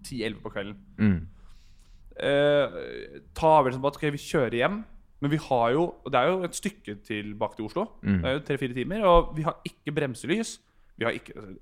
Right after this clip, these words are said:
Speaker 1: ingenting funker.
Speaker 2: Mm.
Speaker 1: Eh, så vi kjører jo dritsakte, livredd hele veien hjem.
Speaker 2: Åh.
Speaker 1: Eh, og går, men turen går overraskende smooth.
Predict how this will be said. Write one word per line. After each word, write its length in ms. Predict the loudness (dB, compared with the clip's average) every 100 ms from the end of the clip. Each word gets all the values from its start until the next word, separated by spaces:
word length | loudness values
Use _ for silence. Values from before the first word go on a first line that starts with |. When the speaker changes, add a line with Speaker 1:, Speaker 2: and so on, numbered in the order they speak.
| -2
Speaker 1:
ingenting 400 | 0 0 -2 -4
funker. 360 | -4 -6 -10 -12 -20 -4
Speaker 2:
Mm. 220 | 0 0 0 -10 _ _ -20 _ -2
Speaker 1:
Eh, 680 | 4 4 4 4 4 2 0
så 160 | 0 -4
vi 80 | -2
kjører 400 | 2 2 2 0
jo 140 | -2 -4 -16 -20 _ _ -4 4
dritsakte, 960 | 4 4 -4 -8 -6 -6 -6 0 0 0 -8 _ _ _
livredd 840 | -2 0 0 -4 -6 -2 -2 -4 -14 -4
hele 320 | 4 4 4 0
veien 220 | -2 0
hjem. 160 | -4 -4 -10 -4 -4
Speaker 2:
Åh. 140 | -4 -14 -20 -16 -14 -14 -14 -16 -18 -20 -20 -20 -6
Speaker 1:
Eh, 640 | -2 0 0 0 2 2 2
og 240 | -2 -4
går, 300 | -2 2 2
men 160 | 0 -4
turen 220 | -4 -2
går 160 | 0 2
overraskende 560 | 2 2 -2 -6 -10 -6
smooth. 300 | -2 -2